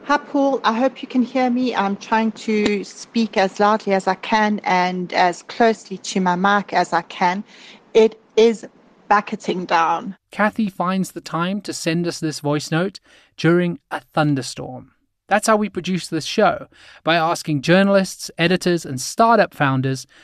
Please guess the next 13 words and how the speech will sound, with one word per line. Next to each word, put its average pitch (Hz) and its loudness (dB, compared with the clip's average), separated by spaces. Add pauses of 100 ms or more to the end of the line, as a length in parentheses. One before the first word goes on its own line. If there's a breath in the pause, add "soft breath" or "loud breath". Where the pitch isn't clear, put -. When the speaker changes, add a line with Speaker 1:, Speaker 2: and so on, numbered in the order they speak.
(300 soft breath)
Speaker 2:
to - -16
send 220 2
us 233 -4
voice 139 -4
notes 143 -4
via 139 0
WhatsApp. 143 -2 (280)
Then 175 0
we 190 -4
stitch - -6
them 160 -2
all 151 -6
together. 160 -10